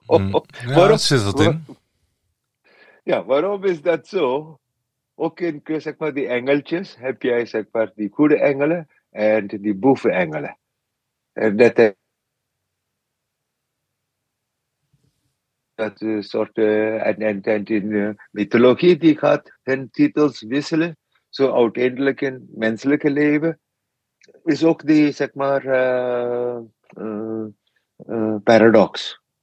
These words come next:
Speaker 2: Zo, één, één, één, één cultuur kan zeggen, "Wat wij zijn aan te doen, zijn goed." Die andere kant van de cultuur, eh, ja,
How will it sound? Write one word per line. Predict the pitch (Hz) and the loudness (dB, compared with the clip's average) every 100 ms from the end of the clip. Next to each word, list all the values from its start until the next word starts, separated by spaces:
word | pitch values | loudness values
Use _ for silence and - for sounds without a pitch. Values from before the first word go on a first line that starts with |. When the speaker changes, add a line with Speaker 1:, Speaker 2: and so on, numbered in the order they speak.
| _ _ _ _ _ _ _ | _ _ _ _ _ _ _
Speaker 2:
Zo, | - 120 120 117 - - | -2 0 0 -2 -8 -10
één, | 139 147 151 139 | 0 4 4 2
één, | 107 151 151 | 2 2 2
één, | 90 151 160 156 | -2 -2 -2 -4
één | 127 160 156 151 | -2 -2 -2 -4
cultuur | 151 143 151 151 | -6 -4 -4 -4
kan | - 147 135 | -6 -8 -6
zeggen, | 151 147 139 | -8 -6 -6
"Wat | 147 | -6
wij | 147 147 | -4 -6
zijn | - 139 135 | -6 -8 -6
aan | 135 127 | -8 -8
te | 135 117 | -10 -6
doen, | 143 143 131 | -4 -4 -6
zijn | - 127 117 | -8 -6 -6
goed." | 123 104 - _ _ _ | -4 -4 -6 _ _ _
Die | 139 135 | 0 4
andere | 165 170 165 156 | 6 6 2 0
kant | 156 156 151 | 0 -2 -2
van | 160 | -2
de | 147 | -2
cultuur, | 151 143 156 151 139 | -2 -2 0 0 -2
eh, | 151 151 143 143 - - | -4 -6 -6 -10 -12 -14
ja, | - - | -14 -14